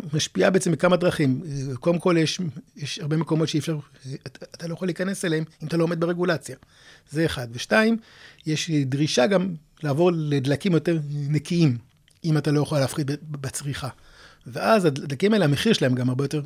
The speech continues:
גבוה. ואז אתה, הרצון, הרצון שלך לחסוך בדלק עוד יותר משמעותי.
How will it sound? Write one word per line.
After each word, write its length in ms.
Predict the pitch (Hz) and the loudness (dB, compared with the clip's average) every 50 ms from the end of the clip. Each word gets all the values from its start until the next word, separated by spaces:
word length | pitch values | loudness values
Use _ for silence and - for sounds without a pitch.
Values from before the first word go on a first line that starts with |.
| 160 _ _ 156 | -8 _ _ -6
גבוה. 440 | 151 131 143 151 139 170 151 113 104 - _ _ _ | -4 0 2 2 6 6 4 4 4 -4 _ _ _
ואז 280 | 120 117 123 120 - | -8 -6 -6 -6 -6
אתה, 160 | 127 110 - 139 - _ _ _ _ | -8 -8 -8 -10 -10 _ _ _ _
הרצון, 380 | - 123 127 - - 165 156 147 135 151 - | -8 -8 -8 -6 -4 -4 -4 -4 -6 -10 -10
הרצון 320 | 139 127 131 - 170 165 | -8 -8 -8 -6 -6 -6
שלך 120 | - - 165 | -6 -4 -4
לחסוך 280 | 151 147 - - 147 | -4 -4 -4 -6 -4
בדלק 280 | 147 170 185 233 214 - | -4 -2 -2 -2 -2 -2
עוד 140 | - 214 202 | -2 0 0
יותר 160 | 202 - 147 | 0 0 0
משמעותי. 440 | 131 131 - - 131 123 117 - | -2 -2 -4 -6 -10 -12 -12 -16